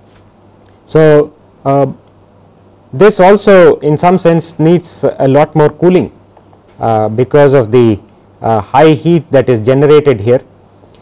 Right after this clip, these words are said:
and, uh, typically a fuel,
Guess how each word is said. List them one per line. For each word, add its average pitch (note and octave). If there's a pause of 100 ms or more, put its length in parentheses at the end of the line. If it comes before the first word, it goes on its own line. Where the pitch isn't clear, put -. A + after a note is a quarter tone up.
(180)
and, C#3+
uh, B2+ (140)
typically F3+ (340)
a B2+ (840)
fuel, F#3